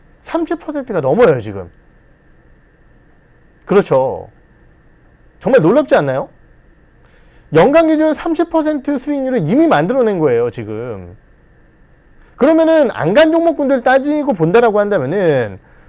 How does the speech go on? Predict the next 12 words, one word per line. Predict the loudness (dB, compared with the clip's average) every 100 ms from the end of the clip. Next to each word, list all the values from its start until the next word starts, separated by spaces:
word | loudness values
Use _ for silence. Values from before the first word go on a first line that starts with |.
| _
사실은, | 0 2 4 4 2 -4 -20 -20 -20 -20 -20 -20 -2
어, | 2 4 6 4 2 -4 _ -20 -20 -20 -20 _ -20 -20 -20 _ _ _ _ -20
대형주 | -2 2 4 2 -2 -4
쪽과 | -4 0 2 2
소형주의 | 0 -2 -2 0 0
차이는 | 0 -6 -4 -4 -6 -6
정말 | -4 -2
어마어마하게 | 0 4 4 6 4 2
벌어지고 | 0 0 0 -4
있다는 | -4 -4 -6
겁니다, | -10 -10
지금. | -12 -12 -12 -12